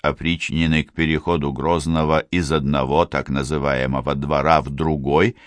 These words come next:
и столкновению монарха со всем дворянством в целом. Классовый характер самодержавия как дворянской монархии полностью игнорируется,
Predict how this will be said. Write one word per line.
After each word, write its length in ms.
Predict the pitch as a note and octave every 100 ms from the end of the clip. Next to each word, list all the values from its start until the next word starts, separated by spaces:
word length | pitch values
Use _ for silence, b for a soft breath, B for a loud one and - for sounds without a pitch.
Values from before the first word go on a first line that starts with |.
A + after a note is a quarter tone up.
| B B _
и 160 | A2 A#2
столкновению 960 | - G#2+ G#2+ - G2 F2+ G#2 G2+ G2 F2+
монарха 680 | D#2+ D2+ E2+ E2+ - E2
со 180 | - D#2
всем 320 | C#2+ F2 D#2
дворянством 760 | C#2 D2+ D2 E2+ E2 - F2 E2
в 60 | -
целом. 500 | - F2+ C2 G1+ - _ _ B B B B -
Классовый 680 | G#2 A#2+ C#3+ - C#3+ C#3+
характер 600 | C3 A#2 G2+ G2+ - G#2+
самодержавия 1040 | G2 G2 F2+ C#2+ C#2 B1+ D2 D#2 D#2 E2 E2
как 320 | F2 D#2 - -
дворянской 600 | E2+ E2 E2 D#2+ - D#2+
монархии 800 | D2+ C#2+ D2 C#2+ - F2+ G#2 b b b b -
полностью 760 | A2 G#2+ G#2+ G#2+ - G2+ G2+
игнорируется, 1160 | F2+ D#2+ E2 C#2+ D2 C#2 D#2 D#2+ D#2 - F#2+